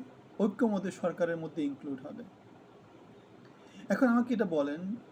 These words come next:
জনমানুষের যে অ্যাকসেপ্টেড সরকার, জনগণের যেই মতামত, সেই মতামত সবার আগে এগিয়ে ছিল হচ্ছে বিএনপি। এখন এই যে গণ অধিকার পরিষদ, নুরুল হক নুরের মতো এই যে মনে করেন যে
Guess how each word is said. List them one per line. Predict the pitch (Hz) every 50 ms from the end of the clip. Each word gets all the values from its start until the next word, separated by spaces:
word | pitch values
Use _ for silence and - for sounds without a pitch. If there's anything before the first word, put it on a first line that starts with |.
| - - -
জনমানুষের | 160 175 202 220 240 220 208 196 208 226 226 - - 233 220 214 208 175
যে | 190 170
অ্যাকসেপ্টেড | 143 135 - - - - 220 202 - - - - 196 190
সরকার, | - - - - 208 196 196 - 151 131 127 131 - -
জনগণের | 165 175 175 170 185 185 190 196 190 - 214 202 190 170
যেই | 180 170 160 160 170 196 - - - - - - - - - - - - - - - - - - - - - - - - - - - - - - - 180
মতামত, | 202 220 202 - 226 190 151 135 -
সেই | - - 180
মতামত | 175 165 156 151 - 180 175 170 - -
সবার | - - 175 196 185
আগে | 160 156 156 160
এগিয়ে | 151 143 143 165 175 165 -
ছিল | - 185 165
হচ্ছে | 156 - - -
বিএনপি। | 135 139 139 135 135 135 135 - 113 110 - - - - - - - -
এখন | 175 165 - 226 202
এই | 202 196
যে | 175 185 185 175 175 170 - - - - - - - - - - -
গণ | 185 180 180
অধিকার | 175 170 170 165 175 165 165
পরিষদ, | - 165 160 156 - 170 147
নুরুল | 151 156 156 160 160
হক | 156 147 151
নুরের | 156 151 151 147
মতো | 151 147 147 139 - 147 143 151
এই | - 240 247 233
যে | 220 208 180 175
মনে | 165 160 156 156 151
করেন | 160 151 151 151 151 147
যে | 147 147 143 139